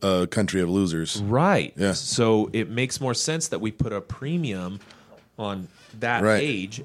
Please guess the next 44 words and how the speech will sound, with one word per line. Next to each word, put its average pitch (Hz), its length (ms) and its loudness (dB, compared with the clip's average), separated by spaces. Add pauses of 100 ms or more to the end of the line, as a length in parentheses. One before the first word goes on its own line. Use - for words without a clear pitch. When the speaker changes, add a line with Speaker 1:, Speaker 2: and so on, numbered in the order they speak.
Speaker 2:
as 104 180 -4
being 107 560 -6 (320)
the 120 200 -8
age 120 240 -4
at 117 120 -4
which, 104 360 -6
okay, - 200 -10
now 117 160 -6
you're, 120 420 -4
uh, 110 160 -4
now 120 80 -6
you're 120 160 -6
into 110 280 -8 (360)
adulthood. 104 560 -8 (320)
And 190 100 -6
I'm 262 120 -6
sure, 175 260 -2
like, 165 260 -2 (240)
the 160 100 -4
draft 110 420 -2
and 113 100 -12
stuff 117 220 -8
like 107 160 -8
that 110 180 -2
maybe 107 260 -8
played 107 280 -8
a 98 40 -8
role 95 220 -6
in 92 80 -10
that, 95 160 -6
but - 160 -8
economically 143 680 -4
that 107 200 -4
makes 104 220 -10
a 95 40 -8
lot 90 240 -8
of 76 60 -12
sense, - 540 -8 (100)
right? 104 380 -6
And 113 100 -6
I'm 127 120 -4
not 131 180 -2
sure 113 340 0
Speaker 1:
Yeah. 113 180 2